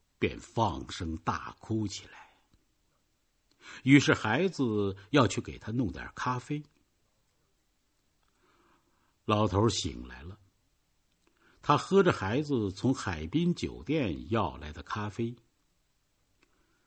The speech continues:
“他们找过我没有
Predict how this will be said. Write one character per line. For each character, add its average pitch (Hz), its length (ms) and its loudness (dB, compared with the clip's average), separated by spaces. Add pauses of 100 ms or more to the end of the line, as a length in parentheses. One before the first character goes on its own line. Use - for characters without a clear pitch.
(1400)
“他 87 220 -4
们 95 160 4
找 67 300 -2
过 123 160 2
我 92 220 0
没 50 180 -10
有 - 180 -10